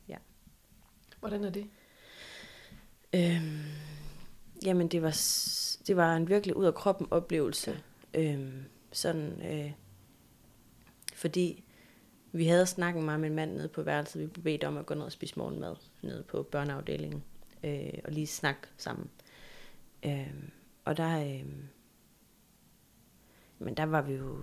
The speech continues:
Speaker 1: sådan, "Jamen, altså... Det kommer ikke til at ske, altså, nu. Øh, nu er han lige blevet anfaldsfri, og vi ved, hvad vej vi skal. Vi har rigtig mange ting på papiret, vi ved, vi skal endnu," og... Øhm,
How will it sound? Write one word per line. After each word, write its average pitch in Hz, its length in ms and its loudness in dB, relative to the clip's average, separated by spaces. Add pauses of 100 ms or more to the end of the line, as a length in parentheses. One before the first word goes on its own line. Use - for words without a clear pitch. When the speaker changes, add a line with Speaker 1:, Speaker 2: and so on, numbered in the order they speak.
(140)
Speaker 1:
sådan, 143 340 -4
"Jamen, 131 340 -8
altså... - 180 -10 (760)
Det 151 140 0 (260)
kommer 156 260 2
ikke 175 140 2
til - 100 -4
at 160 40 -4
ske, 180 300 0 (120)
altså, 143 300 0 (120)
nu. 170 220 6 (680)
Øh, 143 120 2 (120)
nu 165 200 4
er 160 80 6
han 143 160 2
lige 175 220 4
blevet 185 180 2
anfaldsfri, 151 720 0
og 147 260 2
vi 160 100 0
ved, 175 140 4
hvad 151 100 2
vej 160 220 2
vi 175 120 -4
skal. 156 300 -4
Vi 156 60 0
har 151 120 0
rigtig 170 220 -2
mange 156 200 0
ting 185 360 -2 (440)
på - 100 -4
papiret, 170 460 6
vi 160 80 0
ved, 170 140 2
vi 147 100 -2
skal 165 240 0
endnu," 175 460 2
og... 135 240 -2 (880)
Øhm, 135 500 -2